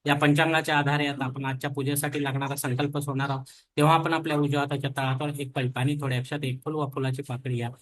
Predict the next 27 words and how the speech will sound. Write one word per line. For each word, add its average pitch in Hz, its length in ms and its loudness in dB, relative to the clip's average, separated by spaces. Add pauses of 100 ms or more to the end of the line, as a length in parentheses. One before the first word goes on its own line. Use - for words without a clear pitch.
(240)
आणि 143 120 6
हा 151 60 8
संकल्प 151 440 6
म्हणायला 139 360 4
सुरुवात 120 400 -4 (140)
करा. 117 180 -4
मित्रांनो, 113 380 -10 (720)
हर 143 80 6
ओम 151 220 2 (180)
शिवा 170 320 2
शिवा 170 220 2
शंभो 143 360 2
राज्ञे 120 340 -4 (340)
प्रवर्तमानस्य 143 720 4
ब्रह्मणो 131 500 0
द्वितीय 147 480 -4
परार्धे 120 440 -6
श्वेतवराह 151 560 -2
कल्पे 127 300 -6
वैवस्वत 151 580 -4
मन्वंतरे 123 520 -6
कलियुगे 143 400 0
प्रथम 143 360 -4
पादे 131 260 -4
जम्बूद्वीपे 143 460 -2
भरतवर्षे 135 520 -6
भरतखंडे 131 520 -4